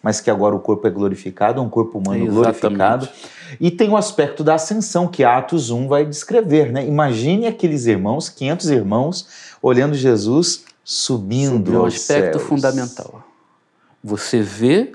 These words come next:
Speaker 2: o Jesus ressurreto subindo aos céus para assumir o seu trono.
Speaker 1: E que bom seria se nesse tempo nosso a, a mesma palavra de Atos um se cumprisse.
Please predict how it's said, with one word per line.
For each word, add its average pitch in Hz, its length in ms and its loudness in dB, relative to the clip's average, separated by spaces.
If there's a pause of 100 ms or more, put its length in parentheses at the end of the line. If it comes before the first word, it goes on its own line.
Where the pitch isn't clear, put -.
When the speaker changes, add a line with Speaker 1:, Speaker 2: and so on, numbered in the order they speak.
(100)
Speaker 2:
o 127 100 2
Jesus 117 580 0
ressurreto 117 720 -2 (260)
subindo 117 560 -2
aos 127 100 -8
céus - 440 -18 (500)
para 113 100 0
assumir 107 360 -4
o 104 40 -8
seu 104 180 -12
trono. - 300 -14 (720)
Speaker 1:
E 123 120 2
que - 240 -4
bom 139 600 0 (160)
seria 117 720 0
se - 300 -8
nesse 117 580 0
tempo - 400 -4
nosso 107 800 -2 (800)
a, - 100 -10 (240)
a 104 80 -2
mesma 117 380 0
palavra 104 440 0
de 92 120 -2
Atos 92 240 -6
um 95 80 -6
se - 160 -12
cumprisse. 87 640 -14